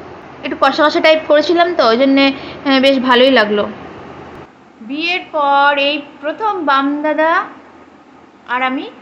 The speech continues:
আলাদা আলাদা থাকলাম প্রায় বাইশ দিন। মানে আমি একা থাকা শিখে গেলাম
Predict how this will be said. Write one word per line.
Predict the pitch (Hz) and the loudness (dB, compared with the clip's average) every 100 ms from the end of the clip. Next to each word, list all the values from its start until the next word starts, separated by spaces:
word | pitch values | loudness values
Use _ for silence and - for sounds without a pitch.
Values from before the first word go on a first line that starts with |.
| - - | -20 -12
আলাদা | - 254 269 | -6 -4 -2
আলাদা | 285 294 | -4 -6
থাকলাম | 311 302 330 381 - - - - - _ _ - | -6 -8 -2 -4 -4 -18 -20 -20 -20 _ _ -14
প্রায় | 269 262 254 | -4 -2 -2
বাইশ | 247 277 277 - - | 2 2 2 -2 -10
দিন। | 262 190 - - - - - - - - - - - - | -12 -12 -18 -20 -20 -20 -20 -20 -20 -20 -20 -20 -20 -18
মানে | 302 320 | -6 -2
আমি | 302 339 | 0 0
একা | 302 311 | -2 -2
থাকা | 349 339 | -2 -2
শিখে | - - 302 415 | -2 -2 0 2
গেলাম | 320 277 214 202 | 2 2 0 -4